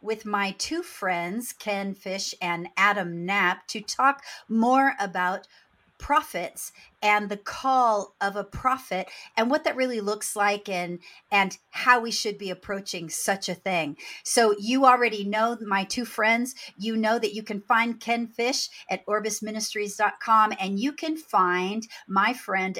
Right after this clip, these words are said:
Adam Knapp at The Branch in North Carolina, the church, The Branch. So would you please welcome back my friends, Adam and Ken. Hey, you guys, I'm so glad.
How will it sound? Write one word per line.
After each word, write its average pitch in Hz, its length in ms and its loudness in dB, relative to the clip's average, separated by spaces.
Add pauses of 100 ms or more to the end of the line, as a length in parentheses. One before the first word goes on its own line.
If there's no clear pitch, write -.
Adam 180 580 2
Knapp 208 440 0
at 190 240 2
The 196 80 -6
Branch 196 640 0
in 180 180 -6 (260)
North 196 360 0
Carolina, 185 720 0 (260)
the 196 140 -2
church, - 580 -2 (100)
The 165 120 -4
Branch. 156 560 -2 (200)
So 240 540 4 (160)
would 226 180 0
you 262 120 2
please 302 480 -2
welcome 247 480 4
back 180 400 4
my 196 340 4
friends, 175 840 -2 (420)
Adam 185 600 0 (420)
and 214 320 -4
Ken. 190 500 -4 (200)
Hey, 247 160 0
you 240 60 -4
guys, 196 440 2
I'm 202 120 -4
so 214 380 -2
glad. 196 640 2